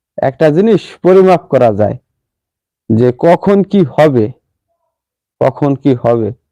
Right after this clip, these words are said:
একটা পরিমাপ করা যায়। আহ, ঠিক বলছেন ভাই আপনি। তো হয়তো যে ব্যক্তি কমেন্ট করছে সেই কমেন্টের সহমত জানাইছে।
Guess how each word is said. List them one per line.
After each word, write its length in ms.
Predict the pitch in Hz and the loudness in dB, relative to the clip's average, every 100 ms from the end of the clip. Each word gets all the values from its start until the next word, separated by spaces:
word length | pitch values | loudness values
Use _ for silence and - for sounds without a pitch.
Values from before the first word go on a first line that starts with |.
| _ _ _ - | _ _ _ -10
একটা 260 | - 175 | -6 -4
পরিমাপ 560 | 160 190 196 208 208 - | -2 0 2 2 0 0
করা 260 | 185 156 | 0 2
যায়। 280 | 113 107 107 - _ _ _ _ _ _ _ _ _ _ _ _ - | 2 -2 -4 -10 _ _ _ _ _ _ _ _ _ _ _ _ -6
আহ, 500 | 120 113 110 107 90 - _ _ _ _ _ _ _ _ _ _ _ | -4 -2 -2 -4 -6 -12 _ _ _ _ _ _ _ _ _ _ _
ঠিক 300 | 147 156 135 | 0 0 0
বলছেন 440 | 143 135 139 131 | 0 0 0 -2
ভাই 220 | 120 117 | 0 0
আপনি। 380 | 113 107 110 107 107 _ _ _ _ - _ _ - | 0 -2 -2 -4 -6 _ _ _ _ -20 _ _ 0
তো 100 | 117 113 110 104 - - | 2 2 -2 -6 -8 -6
হয়তো 680 | 131 139 156 143 135 127 98 - 127 | -2 -2 0 2 2 0 -2 -2 0
যে 240 | 139 135 | 2 2
ব্যক্তি 340 | 131 127 135 | 0 -2 -4
কমেন্ট 380 | 127 135 131 135 | -2 0 0 0
করছে 260 | 131 123 127 | -2 -2 -4
সেই 400 | - 127 127 117 | 0 0 0 -2
কমেন্টের 640 | - 123 123 120 127 123 113 - _ - - - - | -2 0 0 0 2 2 0 -8 _ -20 -20 -20 -8
সহমত 520 | - 127 127 127 117 | -2 0 0 0 0
জানাইছে। 680 | 107 120 113 110 - 131 | 0 0 0 -4 -2 -2